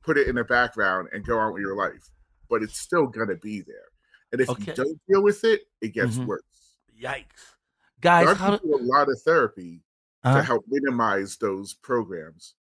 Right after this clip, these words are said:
Speaker 2: Okay, so let me ask you this. How do you approach a person that you think may be in the type of state of depression where they may wanna do something to harm themselves? I mean, first of all, how do you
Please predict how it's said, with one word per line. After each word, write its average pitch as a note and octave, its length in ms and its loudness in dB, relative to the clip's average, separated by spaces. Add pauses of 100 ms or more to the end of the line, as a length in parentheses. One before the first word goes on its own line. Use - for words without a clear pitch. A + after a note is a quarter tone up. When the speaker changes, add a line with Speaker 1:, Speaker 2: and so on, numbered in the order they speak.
(760)
Speaker 2:
Okay, C#3 640 0
so F3+ 80 -8
let F#3 140 -2
me F3+ 160 -6
ask D#3 320 -6
you E3 80 -4
this. G3+ 340 -4 (920)
How G#3 300 6
do A3+ 80 0
you B3 160 0
approach F#3+ 420 -2
a A3 60 -8
person D#3+ 480 -4
that C#3 180 -16
you D3 120 -6 (160)
think F#3 400 -8 (680)
may D3+ 440 -2
be D3 360 -4 (100)
in D3 180 -4
the C3 100 -6
type C#3+ 340 -4
of B2+ 120 -18
state E3+ 420 -4
of C3+ 100 -12
depression C#3 640 -6
where C3 120 -4
they B2+ 100 -6
may B2+ 180 -4
wanna B2+ 200 -6
do D3+ 280 -6
something C#3+ 320 -10
to C#3 80 -6
harm F#3 280 -10
themselves? - 480 -20
I - 60 -12
mean, C3 280 -8 (600)
first D3+ 200 0
of C3+ 60 -14
all, C#3 100 2
how C3+ 120 -2
do C#3 60 -2
you C3+ 280 -6